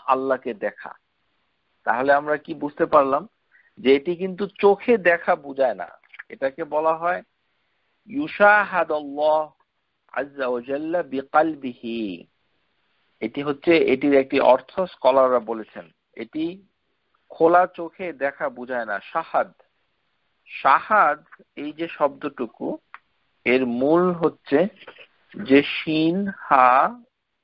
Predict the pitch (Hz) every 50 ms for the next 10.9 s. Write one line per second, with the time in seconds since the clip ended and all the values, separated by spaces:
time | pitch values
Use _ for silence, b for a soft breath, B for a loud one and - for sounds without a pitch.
0 | - - _ _ _ _ _ _ _ _ _ _ - 117 120 123 123 131 123 127
1 | 143 139 135 - 160 156 123 117 117 107 98 90 87 85 - - _ _ _ _
2 | _ _ _ _ _ _ _ _ _ _ _ _ _ _ _ _ _ - - -
3 | - 170 175 180 - - 190 165 135 113 101 92 87 - _ _ _ _ _ _
4 | _ _ _ _ _ _ - 113 117 139 156 175 180 - - - - - 156 139
5 | 120 113 101 90 82 - _ _ _ _ _ _ _ _ _ _ _ _ _ _
6 | _ _ _ _ _ _ _ _ _ - 123 135 139 - - 135 143 - - _
7 | - 180 165 160 165 _ _ _ - 156 180 226 269 _ _ _ _ _ _ _
8 | _ _ _ _ _ _ _ _ _ - 120 117 - 151 143 - - - 165 165
9 | 165 180 185 165 135 123 107 98 107 - - 123 120 123 127 131 131 135 139 135
10 | - 139 131 127 127 _ - 127 120 113 113 107 107 110 120 139 165 185